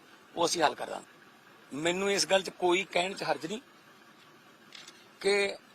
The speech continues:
ਪੰਜਾਬ ਨਾਲ ਆ, ਪੰਜਾਬੀਆਂ ਨਾਲ ਆ, ਕਸਟੋਡੀਅਨ ਹੋਣ ਦੇ ਨਾਤੇ। ਪਰ ਹਾਂ, law and order ਤੇ ਪੰਜਾਬ ਦੇ ਸਾਢੇ ਤਿੰਨ ਕਰੋੜ ਲੋਕਾਂ ਦੀਆਂ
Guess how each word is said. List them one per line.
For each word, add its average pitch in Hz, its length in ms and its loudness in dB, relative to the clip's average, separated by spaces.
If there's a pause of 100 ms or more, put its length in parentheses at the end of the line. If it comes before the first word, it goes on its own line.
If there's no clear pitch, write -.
(400)
ਪੰਜਾਬ 156 300 4
ਨਾਲ 165 220 4
ਆ, 202 120 -2 (1040)
ਪੰਜਾਬੀਆਂ 160 440 4
ਨਾਲ 185 260 4
ਆ, 214 100 0 (1500)
ਕਸਟੋਡੀਅਨ 190 460 2
ਹੋਣ 196 200 2
ਦੇ 185 80 0
ਨਾਤੇ। 170 380 4 (140)
ਪਰ 190 120 10
ਹਾਂ, 151 220 2 (1300)
law 160 280 8
and 185 160 6
order 208 260 2 (920)
ਤੇ 202 60 2
ਪੰਜਾਬ 185 420 6
ਦੇ 202 140 4 (160)
ਸਾਢੇ 175 280 6
ਤਿੰਨ 226 180 4
ਕਰੋੜ 190 200 2
ਲੋਕਾਂ 185 340 4
ਦੀਆਂ 190 280 0